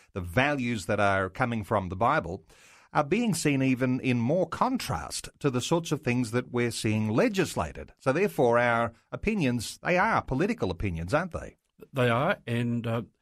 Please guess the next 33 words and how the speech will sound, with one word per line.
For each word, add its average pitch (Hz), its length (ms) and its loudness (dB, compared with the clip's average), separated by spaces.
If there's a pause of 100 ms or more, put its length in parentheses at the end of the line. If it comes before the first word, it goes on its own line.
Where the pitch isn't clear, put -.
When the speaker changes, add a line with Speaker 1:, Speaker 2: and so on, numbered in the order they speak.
(560)
Speaker 2:
we 170 140 2
need 175 220 2
to 131 120 0
understand 117 540 0
that 135 180 0
in 135 140 0
a 123 160 0
biblical 151 540 -2
sense, - 420 -8
faith 170 540 -2
was 123 340 -4
never 143 400 2
something 117 720 -4 (400)
that 123 140 -2
was 117 180 2
just 127 360 -2
believed 143 480 2
in 117 120 0
your 117 120 -2
head. 107 240 -2
It 131 60 -2
was 117 160 -2
something 135 320 0
that 123 80 -2
was 117 180 -4
lived 123 340 0
out. 107 240 0
It's 101 140 -10
something 151 300 -2
that 120 100 -2
informs 139 1080 2
your 127 160 -2
worldview. 107 600 0